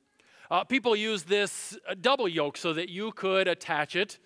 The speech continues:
to two different oxen who would be able to pull your plow all the more, all, all the greater. So you would attach them in here, uh, and they would go to work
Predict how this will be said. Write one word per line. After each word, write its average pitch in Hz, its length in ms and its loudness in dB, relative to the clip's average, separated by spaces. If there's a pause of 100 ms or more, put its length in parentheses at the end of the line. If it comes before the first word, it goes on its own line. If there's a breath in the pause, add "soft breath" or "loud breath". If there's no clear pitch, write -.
(340 soft breath)
to 185 100 0
two 294 240 0
different 196 300 2
oxen 165 460 0
who 170 100 -2
would 180 160 0
be 175 140 0
able 170 200 0
to 156 160 -8
pull 180 540 2 (340 loud breath)
your 143 240 -4
plow 131 640 -4
all 131 220 -2
the 123 80 -10
more, 123 260 -6
all, 135 340 -2
all 143 220 -2
the 131 100 -10
greater. 127 460 -6 (1800 soft breath)
So - 220 -16
you 117 160 -14
would 123 140 -6
attach 117 420 -10
them 107 300 -16 (600)
in 127 240 -10
here, 120 560 -16 (560 soft breath)
uh, 113 440 -10
and 127 160 -12
they 120 100 -12
would 143 220 -12
go 123 260 -8
to - 160 -16
work 151 640 -12